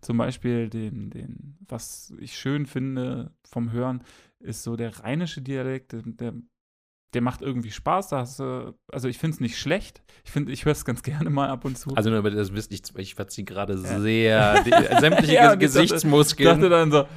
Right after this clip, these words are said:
Speaker 1: "Ja, ist doch jetzt nicht so schlimm, was willst du denn?" <laughs> Ja,
Speaker 2: Nein.
Speaker 1: ich meine, ich kann, man kann halt nicht nur auf eine Stadt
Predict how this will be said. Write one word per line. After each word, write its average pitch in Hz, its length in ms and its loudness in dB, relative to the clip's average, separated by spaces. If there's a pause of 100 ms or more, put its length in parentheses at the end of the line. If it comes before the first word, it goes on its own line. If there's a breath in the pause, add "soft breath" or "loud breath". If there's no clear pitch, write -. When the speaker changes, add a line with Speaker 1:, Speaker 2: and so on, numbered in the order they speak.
(200 loud breath)
Speaker 1:
"Ja, 117 200 -4
ist 135 140 -6
doch 151 80 0
jetzt 131 200 -2
nicht 139 160 -2
so 123 120 -4
schlimm, 151 340 -4
was 131 220 -4
willst 160 400 -8
du 135 100 -2
denn?" 123 460 -2
<laughs> - 40 -16 (1160 loud breath)
Ja, 127 220 2
Speaker 2:
Nein. 190 80 4
Speaker 1:
ich 196 40 2
meine, 170 180 0
ich 156 100 -8
kann, 160 340 -4
man 147 120 -6
kann 165 160 -4
halt 156 140 -2
nicht 143 140 -4
nur 135 220 -2
auf 127 220 -8
eine 131 220 -6
Stadt 117 320 -10